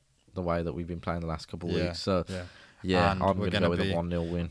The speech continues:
Speaker 2: And we're gonna be in our away kit.
Speaker 1: Exactly.
Speaker 2: And that, for me, I
Speaker 1: I
Speaker 2: love
Speaker 1: know.
Speaker 2: it, but it's a bloody bad omen
Speaker 1: It
Speaker 2: at the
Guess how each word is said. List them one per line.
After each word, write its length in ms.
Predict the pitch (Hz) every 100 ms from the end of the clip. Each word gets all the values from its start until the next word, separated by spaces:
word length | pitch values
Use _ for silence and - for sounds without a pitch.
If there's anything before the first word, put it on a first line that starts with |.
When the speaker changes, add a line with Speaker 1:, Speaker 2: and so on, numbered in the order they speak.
| -
Speaker 2:
And 200 | 139 101
we're 60 |
gonna 160 | 101 107
be 180 | 98 101
in 100 | 98
our 200 | 98 95
away 340 | 95 104 107 101
kit. 260 | - 92
Speaker 1:
Exactly. 180 | 90 98 107
Speaker 2:
And 100 | 113
that, 80 | 87
for 60 | 104
me, 180 | 107 98
I 80 |
Speaker 1:
I 40 | 90
Speaker 2:
love 320 | 95 117 104
Speaker 1:
know. 220 | 107 104
Speaker 2:
it, 80 | 101
but 100 | 101
it's 140 | 101
a 40 | 101
bloody 460 | 95 110 113 104
bad 300 | 95 107 101
omen 340 | 101 104 104 98
Speaker 1:
It 40 |
Speaker 2:
at 40 |
the 40 | 95